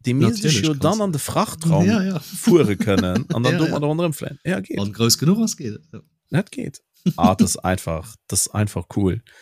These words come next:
Speaker 2: Das ist auch so eine Beschäftigung von der Community, immer, ähm, zum Mal von neuen Schiffer oder so rauskommen, weißt du, guck, was kann ihn alles dran stocken? Wie ein Schiffer kann ihn an einer Schiffer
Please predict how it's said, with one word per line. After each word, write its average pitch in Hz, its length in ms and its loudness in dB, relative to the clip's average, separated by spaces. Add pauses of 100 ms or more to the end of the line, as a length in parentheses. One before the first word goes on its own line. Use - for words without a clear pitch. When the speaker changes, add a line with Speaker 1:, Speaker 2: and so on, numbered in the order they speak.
(240)
Speaker 2:
Das 127 120 2
ist 131 120 4
auch 139 80 4
so 113 100 2
eine 107 120 2
Beschäftigung 101 520 -2
von 95 140 -6
der 92 100 -2
Community, 95 640 -2
immer, 92 360 -2
ähm, 92 180 -2 (240)
zum - 200 -6
Mal 107 100 0
von 98 240 0
neuen 107 160 0
Schiffer 92 420 -6
oder 92 160 -6
so 98 140 -4
rauskommen, 90 580 -4
weißt - 160 -4
du, 82 80 -8
guck, - 200 -18
was 113 280 -2
kann 117 220 -2
ihn 107 100 0
alles 107 540 -2
dran 98 300 -2
stocken? 90 420 -4
Wie 120 120 0
ein 127 240 0
Schiffer 117 500 -2
kann 117 180 -6
ihn 110 100 0
an 113 140 0
einer 107 260 -2
Schiffer 110 540 -4